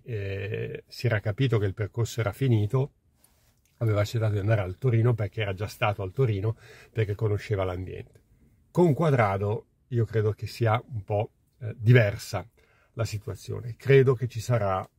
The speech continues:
eh, se giocherà, se sarà presente naturalmente, credo che la maggior parte del, del popolo bianconero lo fischierà ed esternerà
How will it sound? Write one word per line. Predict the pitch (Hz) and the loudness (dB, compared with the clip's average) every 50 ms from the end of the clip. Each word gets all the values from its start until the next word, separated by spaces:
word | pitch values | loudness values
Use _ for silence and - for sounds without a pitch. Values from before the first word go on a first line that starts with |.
| _ _ _ | _ _ _
eh, | 123 104 98 95 95 92 90 92 - | -8 -6 -4 -4 -4 -4 -6 -8 -10
se | - - - - - 90 | -12 -16 -12 -10 -8 -8
giocherà, | 82 92 87 - 98 95 101 95 92 - | -8 -8 -8 -8 -4 -2 -2 -2 -4 -6
se | - - | -10 -20
sarà | - - 104 92 - | -14 -12 -10 -10 -8
presente | - 110 110 98 101 101 95 90 - - | -6 -4 -4 -2 -2 -2 -2 -4 -8 -10
naturalmente, | 92 90 85 113 107 107 101 92 85 82 85 - 107 | -12 -6 -4 -2 -2 0 -2 -2 -6 -8 -10 -12 -14
credo | - - - 110 101 101 | -8 -4 -2 -2 -2 -2
che | 92 104 | -2 -4
la | 98 | -2
maggior | 95 104 104 101 98 104 - - | 0 0 -2 0 -2 -4 -6 -4
parte | - 110 104 98 - - 101 | -4 -4 -4 -4 -6 -8 -10
del, | 95 92 - _ | -10 -10 -12 _
del | _ - 120 104 95 | _ -6 -6 -6 -4
popolo | - 104 98 - 113 104 | -6 -8 -8 -6 -6 -6
bianconero | 98 98 95 92 - 104 95 101 104 98 - - - - - - - - - - _ _ | -4 -6 -8 -8 -8 -6 -4 -2 -4 -4 -6 -10 -18 -20 -20 -20 -20 -20 -20 -20 _ _
lo | - 123 120 | 2 4 4
fischierà | - - 117 110 - - 131 120 104 98 95 98 - - | 4 2 0 -2 2 2 4 4 4 2 0 -2 -4 -6
ed | _ - 123 113 110 110 | _ -4 -2 -2 -2 -2
esternerà | 101 - - - 117 113 101 110 110 101 104 104 107 - | -4 -6 -4 -2 0 0 2 2 2 2 2 2 0 0